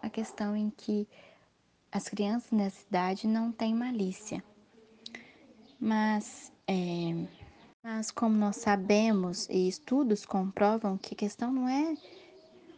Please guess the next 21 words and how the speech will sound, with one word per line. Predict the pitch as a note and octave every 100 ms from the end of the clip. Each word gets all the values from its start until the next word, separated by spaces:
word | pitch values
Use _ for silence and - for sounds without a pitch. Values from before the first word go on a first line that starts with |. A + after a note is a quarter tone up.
| -
é, | G3+ F#3+ F#3 F#3 F3+ F3+ F3 - - - - -
a |
criança | - G3 F#3+ F#3+
ter | G3 - A#3 A3+
malícia, | G3+ F#3+ F3 E3+ E3+ - E3+ E3+ - - - - - - - -
mas | F#3+ F#3+ G3
que | -
sim, | - A3 A3+
como | G3 F3+ F3
segundo | - F#3 F#3 F#3 F3+ F3+
Freud, | F#3+ - F#3+ G3 G#3+ C4 C#4+ - - - - _
a | -
sexualidade, | - G#3+ - G#3+ A3 G#3 G3 A#3+ D4 A3+
ela | G3 G3
tá | G#3
presente | G#3 A#3 A3+ A3 A#3+ B3 -
na | B3
nossa | A#3 - B3+
vida | A3+ A#3+ A#3
desde | G#3 A3+ C#4+ C#4+ C4+
o, | C#4+